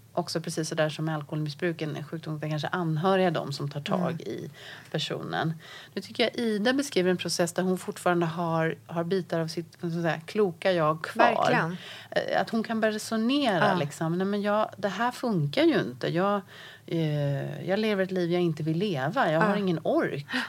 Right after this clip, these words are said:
Speaker 1: Det här kan inte stämma." Och så tar hon tillbaks makten lite från det här.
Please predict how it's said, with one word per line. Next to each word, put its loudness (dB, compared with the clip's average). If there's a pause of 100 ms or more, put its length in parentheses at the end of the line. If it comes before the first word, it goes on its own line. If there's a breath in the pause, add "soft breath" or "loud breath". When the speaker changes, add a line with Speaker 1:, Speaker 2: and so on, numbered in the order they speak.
(300 loud breath)
Speaker 1:
Det -2
här -2
kan 0
inte -2
stämma." 2 (380 loud breath)
Och -6
så 0
tar -2
hon 4
tillbaks 0
makten -2
lite -8
från -6
det -4
här. -2